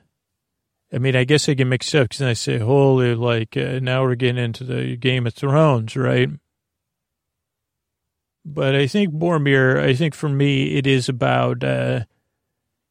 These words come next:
kind of expanding that idea of, uh, yeah, pe-, like, uh, sometimes people make bad choices for the right, wrong choices and with, for the, what they think is the right reason,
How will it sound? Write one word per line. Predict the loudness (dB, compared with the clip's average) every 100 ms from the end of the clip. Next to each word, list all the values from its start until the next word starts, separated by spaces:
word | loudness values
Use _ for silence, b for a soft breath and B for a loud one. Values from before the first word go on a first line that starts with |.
| -4
kind | 0 2
of | 2
expanding | 0 -4 -6 0 2 2 2 2 2 0 -2 -4 0
that | 2 2
idea | 2 0 -2 -2 0 2 0
of, | 0 -2 -2
uh, | -2 -2 -2 -4 -6 -10 _ _ _ _ -20
yeah, | -18 -10
pe-, | -8 -10
like, | -6 -2 0 0 -2
uh, | -4 -4 -6 -8 _ _ _ _ _ _ _
sometimes | -8 -2 0 0
people | -2 0 2
make | 2 0 0
bad | 0 0 -2
choices | -4 -2 -2 -4 -8 -10 -10 -10 -10
for | -6 -2
the | -2
right, | -2 -8 -8 -6 0 0 0
wrong | 0 0 0 -2
choices | -2 0 0 -4 -4
and | -2
with, | -2 -4 -6
for | -2 0
the, | 2
what | 0
they | -2 -4
think | -2 -2 -2
is | -2
the | -2
right | 0 2 2 0
reason, | -2 0 -2 -2 -4 -4 -6